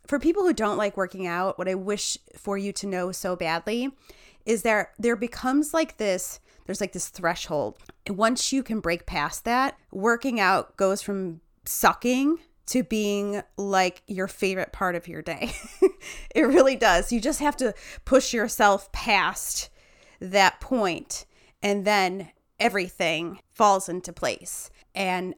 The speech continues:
I had such an awesome workout, and it feels so good. And I think you can even tell in my voice, right? I'm like, "Woo!" So you'll get there. If you're not there yet,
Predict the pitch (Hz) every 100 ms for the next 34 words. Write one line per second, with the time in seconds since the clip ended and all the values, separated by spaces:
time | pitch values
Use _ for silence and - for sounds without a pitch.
0 | - 214 214 190 - 233 190 - - 240
1 | 226 - 196 180 175 175 170 160 151 196
2 | 185 - - 202 185 - 202 185 190 202
3 | 180 170 190 - 214 240 247 262 - 233
4 | 190 185 175 - 269 226 175 175 285 453
5 | - - 175 202 190 208 - 698 494 -
6 | _ _ - - 233 208 202 262 330 285
7 | 339 220 175 175 - 226 220 220 226 233
8 | 262 - 214 226 214 190 190 262 -